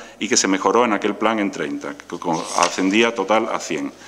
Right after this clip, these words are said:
Ambas medidas se incorporan en el año veintiuno. A partir de este ejercicio, los ingresos solo se verán afectados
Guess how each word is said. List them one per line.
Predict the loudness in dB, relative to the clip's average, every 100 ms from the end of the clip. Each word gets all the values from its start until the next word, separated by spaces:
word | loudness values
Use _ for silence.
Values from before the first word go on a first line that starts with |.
| -20 -8 -2
Ambas | 2 2
medidas | 2 2 2 2
se |
incorporan | 2 2 4 4 4
en | 2
el |
año | 2 4 4
veintiuno. | 4 4 4 6 6 4 0
A | 0
partir | 0 0 2
de | 0
este | 2
ejercicio, | -2 0 -2 2
los | 2 2
ingresos | 4 2 2 2
solo | 2 2
se | 2
verán | 4 4 2
afectados | -2 -4 0 0 0